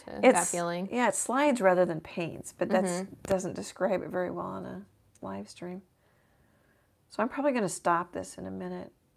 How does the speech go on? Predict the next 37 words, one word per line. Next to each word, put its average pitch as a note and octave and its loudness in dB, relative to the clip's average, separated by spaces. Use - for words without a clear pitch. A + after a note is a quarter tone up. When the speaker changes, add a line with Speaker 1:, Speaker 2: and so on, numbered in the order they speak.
Speaker 2:
in G3 -14
a F#3 -10
little F#3+ -12
bit, F#3+ -10
and F#3 -12
Speaker 1:
Um, G3 6
Gravy F#3+ 6
says, G3 2
"Yeah, E3+ 8
I F#3 4
get G3 2
upset G3 4
when F#3+ 0
family F3+ 0
and G#3 -2
friends F3+ 0
buy E3+ 4
machine-made F3+ 0
art E3 2
without F3+ 4
asking F3 0
me E3+ 0
to E3+ 2
make E3 -4
it." D#3+ -4
That's C#4+ 12
Speaker 2:
Oh. D4+ 12
Speaker 1:
how C4+ 10
I'm C4 8
in D#4 4
that G#3 4
place G3 2
of, F#3 -2
like, F3 2
I F#3 2
want, G3 0
um, E3+ -4